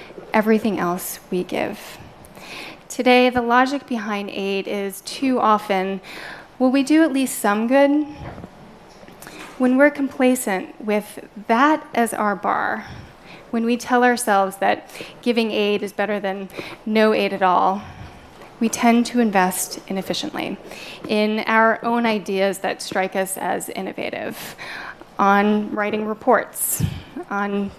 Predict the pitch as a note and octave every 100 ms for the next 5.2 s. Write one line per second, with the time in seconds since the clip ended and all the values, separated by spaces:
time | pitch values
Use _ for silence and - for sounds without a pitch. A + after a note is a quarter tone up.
0 | - - G#3+ G#3+ G3+ - - - - -
1 | F3+ F#3 F#3 - F#3+ G3+ A3+ F#3+ C3+ -
2 | - - - - - - - - - -
3 | - - - A#3 C#4 F#4 F#4+ - D4+ G#3
4 | G3 G3 G3 G3+ - G3+ F#3+ F#3+ G#3 G#3
5 | -